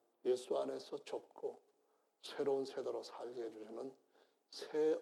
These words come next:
언약의 전령으로 가야 될 자들인 줄로 믿으시기 바랍니다. 가는 여러분의 발길마다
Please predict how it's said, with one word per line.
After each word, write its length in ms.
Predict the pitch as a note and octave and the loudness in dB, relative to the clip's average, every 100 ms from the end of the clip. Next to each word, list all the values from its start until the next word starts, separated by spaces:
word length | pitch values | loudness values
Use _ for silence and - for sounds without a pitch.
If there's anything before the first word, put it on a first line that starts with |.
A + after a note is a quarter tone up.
| - | -2
언약의 640 | C3 B2+ A#2 A2+ A#2+ B2 - _ | -2 2 2 2 -2 -2 -10 _
전령으로 800 | C3+ C#3 C#3+ C#3 C3+ C3+ C#3+ - _ _ _ | -2 0 2 2 0 -2 -4 -8 _ _ _
가야 280 | - A#2 A2+ | -2 -2 0
될 220 | A#2 A2+ | -2 -2
자들인 420 | B2 A2+ A#2 A2+ | -4 -4 -4 -6
줄로 400 | A#2 A2+ A2+ G#2+ - _ _ _ _ _ | -6 -2 -2 -2 -14 _ _ _ _ _
믿으시기 480 | C3+ A#2+ - C#3+ A#2 | -6 -6 -6 -6 -8
바랍니다. 580 | - B2+ A2 A2 - - _ _ _ _ - - _ - | -8 -10 -10 -14 -20 -20 _ _ _ _ -20 -20 _ -10
가는 320 | B2 A#2+ A#2+ | -6 -2 2
여러분의 480 | A#2+ B2 A#2 A#2 A2+ | 4 4 0 -4 -4
발길마다 840 | - A#2 - A#2+ - - - | -4 -4 -4 -6 -8 -12 -14